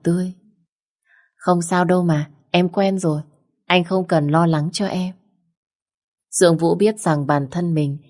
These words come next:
làm cho Kiều Giang thất vọng quá nhiều, nhưng anh cũng bất đắc dĩ vì công việc mà thôi. Sinh ra là con cháu của họ Hoàng, không những vậy, anh còn phải gánh trên mình trọng trách lớn.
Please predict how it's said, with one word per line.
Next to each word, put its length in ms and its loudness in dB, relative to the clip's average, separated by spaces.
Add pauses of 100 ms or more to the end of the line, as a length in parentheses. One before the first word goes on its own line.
(200)
làm 220 2
cho 220 0
Kiều 200 2
Giang 280 -2
thất 240 -8
vọng 260 -2
quá 180 -4
nhiều, 340 -2 (460)
nhưng 200 4
anh 220 0
cũng 180 -4
bất 180 -2
đắc 200 -4
dĩ 320 -4
vì 200 0
công 180 -2
việc 240 -2
mà 200 -4
thôi. 300 -6 (640)
Sinh 260 4
ra 240 4
là 160 2
con 220 0
cháu 380 0
của 120 2
họ 280 0
Hoàng, 280 0 (320)
không 260 0
những 200 -2
vậy, 240 2 (300)
anh 180 2
còn 180 2
phải 200 2
gánh 200 0
trên 260 0
mình 220 0
trọng 220 -4
trách 260 -6
lớn. 340 0